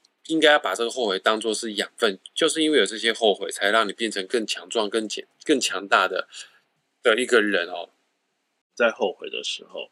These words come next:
Speaker 2: 那，那个时候你活在的是过去，而不是现在。
Speaker 1: 哦，所以要活在当下。
Speaker 2: 对。
Speaker 1: 嗯，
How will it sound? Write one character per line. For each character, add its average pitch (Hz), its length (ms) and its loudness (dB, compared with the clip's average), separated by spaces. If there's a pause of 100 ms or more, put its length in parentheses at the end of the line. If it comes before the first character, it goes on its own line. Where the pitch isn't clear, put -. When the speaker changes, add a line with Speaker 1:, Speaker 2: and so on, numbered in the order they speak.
(280)
Speaker 2:
那， 143 160 4
那 170 160 4
个 147 100 6
时 107 200 -2
候 113 160 0
你 90 120 -8
活 90 220 -10
在 104 180 0
的 87 100 -8
是 82 120 -14
过 87 240 -8
去， - 340 -10
而 95 120 -10
不 - 120 -14
是 90 100 -16
现 - 280 -12
在。 - 160 -16 (460)
Speaker 1:
哦， 117 420 8
所 120 240 2
以 120 100 6
要 107 140 2
活 95 180 -8
在 107 140 -2
当 98 260 -2
下。 92 320 -4 (100)
Speaker 2:
对。 95 260 -2 (1000)
Speaker 1:
嗯， 107 160 -14